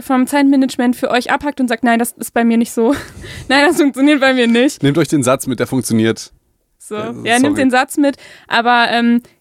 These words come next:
Speaker 1: geht ne-, geht nicht in die, in die, versucht mal irgendwie nicht in die Defensive zu gehen, sondern euch lieber zu fragen, wann vielleicht, ähm, einige dieser, dieser Methoden schon mal bei euch funktioniert haben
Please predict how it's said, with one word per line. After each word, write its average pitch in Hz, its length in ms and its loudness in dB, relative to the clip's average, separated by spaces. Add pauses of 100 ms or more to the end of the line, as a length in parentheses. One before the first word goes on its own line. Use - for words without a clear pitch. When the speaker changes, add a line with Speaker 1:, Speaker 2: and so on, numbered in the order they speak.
(120)
Speaker 1:
geht 277 180 0
ne-, 285 220 2
geht 285 240 -2
nicht 311 180 2
in 294 140 -6
die, 285 80 -4
in 254 240 0
die, 254 260 2
versucht 285 300 -2
mal 277 180 2
irgendwie 262 220 2
nicht 277 160 0
in 285 80 2
die 247 100 -2
Defensive 247 520 -4
zu - 120 -10
gehen, 226 240 -6
sondern 226 220 -6
euch 220 220 -12
lieber 254 280 -2
zu - 160 -12
fragen, 240 520 -2 (280)
wann 262 320 0
vielleicht, 311 540 0
ähm, 277 520 2
einige 320 400 2
dieser, 277 360 -2
dieser 262 340 0
Methoden 277 520 2
schon 277 180 -2
mal 269 120 2
bei 233 160 -4 (140)
euch 240 200 -4 (340)
funktioniert 254 600 0
haben 330 360 2